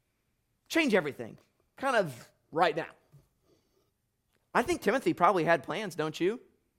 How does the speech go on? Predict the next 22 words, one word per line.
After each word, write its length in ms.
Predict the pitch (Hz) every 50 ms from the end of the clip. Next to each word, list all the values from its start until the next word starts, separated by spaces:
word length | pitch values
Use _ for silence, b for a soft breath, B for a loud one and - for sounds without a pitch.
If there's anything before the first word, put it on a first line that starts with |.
| _ _ _ _ _ _ _ _ _ _ _ _ _ _ _ _ _ _ _ _ _ _ _
He 100 | - 247
might 140 | 285 302 285
have 100 | 254 233
even 180 | 262 233 233
had 140 | 220 226 240
a 40 | 247
five-year 380 | 247 233 233 240 220 247 262 254
plan. 380 | 254 247 202 170 127 - - - _ _ _ _ _ _ _ _ _ _ _ _ _ _ _ _ _ _ _ _ _ _ _ _ _ _ -
Maybe 260 | 175 202 240 254 240
he 100 | 233 262
was 120 | 262 233
planning 360 | - - 233 240 254 262 262 240
on, 180 | 214 202 185 - B B B B B
on 200 | 180 185 185 180 - 160
getting 400 | 135 185 214 254 262 247 226 - - -
a, 280 | - 185 175 135 175 175 - -
a, 60 | 175
a 40 | 165
certain 260 | - - 170 233 233
amount 180 | 214 208 214 220
of 60 | 196
education. 680 | 214 220 175 180 - 208 220 262 226 - 277 269 277